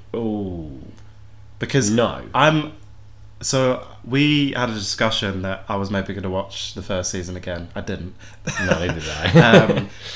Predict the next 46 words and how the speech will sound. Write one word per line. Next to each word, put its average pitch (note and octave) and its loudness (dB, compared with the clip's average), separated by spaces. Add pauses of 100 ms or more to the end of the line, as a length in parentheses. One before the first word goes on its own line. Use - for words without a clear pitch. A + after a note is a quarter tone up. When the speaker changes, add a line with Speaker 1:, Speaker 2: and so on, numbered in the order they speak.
(220)
Speaker 2:
but B2+ 6
I, B2 0
so C#3+ 4
I - 6
don't D3+ 8
know D#3 6
if C#3 2
it's B2+ 0
recency C#3+ 2
bias, C3+ 0 (720)
but A#2 2
I, B2+ 4
I C3+ 6
ended E3+ 6
up, B2 4
like, A#2+ 2
bit, C#3 0
kind C3 2
of B2 0
being B2 0
really B2 2
happy C3 2
with G#2 -2
season G2+ -4
two, G#2 -2
and G2+ -2
I G2 -2
thought, G2+ -6
you A2 -4
know, F#2+ -4
the, F#2 -6 (340)
pretty C3+ -2
much F#2 -4
all G2 -2
female F#2+ -2
cast G2 -4
did, G2 -6
like, F#2 -4 (180)
you A2 -6
know, F#2+ 0
a F2+ -2
really, F#2 -2
really F2+ -6
good F2 -10
job. F#2+ -6 (500)
Um, F2+ -4